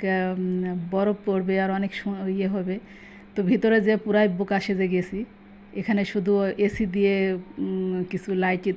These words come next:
লাইট দিয়ে সাজিয়ে রেখেছে। আর আমরা তাড়াতাড়ি বের হয়ে এসেছি ওখান থেকে, কারণ এতটা বোকা হয়ে গেছি। আমি ভেবেছি ওখান থেকে হয়তো বরফ পড়বে, পানি পড়বে, সুন্দর একটা জায়গা। আর এখানে আমরা পানি বোটে উঠবো। তো আমার মেয়ে, আমি,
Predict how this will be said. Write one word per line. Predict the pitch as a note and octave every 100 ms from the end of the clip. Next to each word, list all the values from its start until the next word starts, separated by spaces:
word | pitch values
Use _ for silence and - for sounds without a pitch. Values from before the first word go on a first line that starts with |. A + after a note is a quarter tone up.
| -
লাইট | F#3 F#3 F3
দিয়ে | F#3+
সাজিয়ে | F#3 G3 F3+ F#3
রেখেছে। | F3+ E3+ - F3 - - - - - -
আর | F3 F#3+ F#3 F#3
আমরা | F#3+ G3+
তাড়াতাড়ি | G3+ G3 G3+ G#3
বের | F#3 F#3+
হয়ে | A3 G3
এসেছি | G3 -
ওখান | F3+ G3
থেকে, | F3+ F3 F3+ - - - -
কারণ | F#3 F#3+
এতটা | F#3+ G3+ G#3+
বোকা | F#3 F#3+ -
হয়ে | G#3+ G3+
গেছি। | G3+ - F#3 - - - - - - - -
আমি | G3 G3+
ভেবেছি | F#3+ G3 G3 A3
ওখান | G3+ G#3+ F#3+
থেকে | G3 G3
হয়তো | G3+ G3
বরফ | F#3+ F#3+ G3 G3
পড়বে, | F#3+ F#3 F#3
পানি | F#3 F3+ F#3+ F3+
পড়বে, | F#3 F3 F3 -
সুন্দর | - F#3 F#3
একটা | F3+ F3+
জায়গা। | F3 E3+ E3+ F#3+ - - - - - - - - -
আর | F#3 F#3+
এখানে | G3+ A3+
আমরা | A3 A3
পানি | A3 G3+ G#3
বোটে | G#3 G3+
উঠবো। | G3 E3+ F#3+ A#3 - - - - - - -
তো |
আমার | F#3 G3+ G3+
মেয়ে, | G3+ G3+ G3+
আমি, | F#3+ F#3+ F#3+